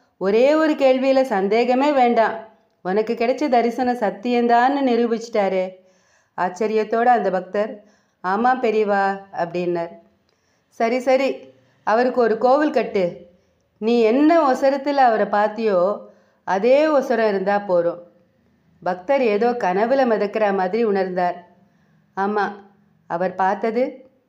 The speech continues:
சாக்ஷாத் ஆஞ்சநேய சுவாமியை தான். அந்த ஆனந்தமான அதிர்ச்சி பன்மடங்கா பெருகிடுத்து. அந்த காட்சி சத்தியமேன்னு பெரியவா அங்கீகாரம் கொடுத்தப்போ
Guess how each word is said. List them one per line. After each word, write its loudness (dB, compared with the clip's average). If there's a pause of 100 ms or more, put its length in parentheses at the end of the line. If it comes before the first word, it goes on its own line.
(160)
சாக்ஷாத் 0
ஆஞ்சநேய 0 (100)
சுவாமியை -4
தான். -8 (680)
அந்த -2
ஆனந்தமான 2
அதிர்ச்சி -2 (420)
பன்மடங்கா 2
பெருகிடுத்து. -6 (580)
அந்த -2
காட்சி 0
சத்தியமேன்னு -2
பெரியவா 2
அங்கீகாரம் 2
கொடுத்தப்போ -2